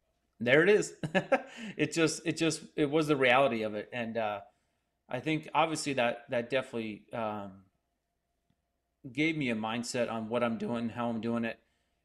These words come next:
how to do it, and seeing my dad do it for a living, um, racing trophy trucks. He went to Dakar, went up Pikes Peak.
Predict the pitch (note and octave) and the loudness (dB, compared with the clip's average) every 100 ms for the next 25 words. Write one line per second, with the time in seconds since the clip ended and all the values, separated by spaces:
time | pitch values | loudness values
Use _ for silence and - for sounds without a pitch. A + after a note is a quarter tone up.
0 | - B2 A2+ - F3 D3+ D3 D3+ D3+ - | -4 -2 -2 0 2 4 4 4 2 -14
1 | _ _ _ _ _ _ _ - - A#2+ | _ _ _ _ _ _ _ -18 -6 -4
2 | A#2 - D#3+ D3+ B2+ A#2+ B2+ A#2+ A#2+ A2 | -2 -2 -2 0 2 4 2 2 -2 -2
3 | B2 A2+ A2 A2+ G#2 - _ _ - A2 | -2 -2 -2 -4 -8 -12 _ _ -2 0
4 | G#2+ G#2 G2 G#2+ B2 A2+ A2 D#3 D3 A#2+ | 0 -2 -4 -4 -4 -4 -4 -2 0 -2
5 | - A2+ - C3 A2+ - G2 C3 C3 - | 0 -2 0 -4 -4 -6 0 2 2 4
6 | B2 A2+ B2 A#2 A#2 - A#2 G#2+ - - | 2 2 -2 -4 -6 -6 -6 -6 -8 -4
7 | D#3+ C3 - | -2 -2 -8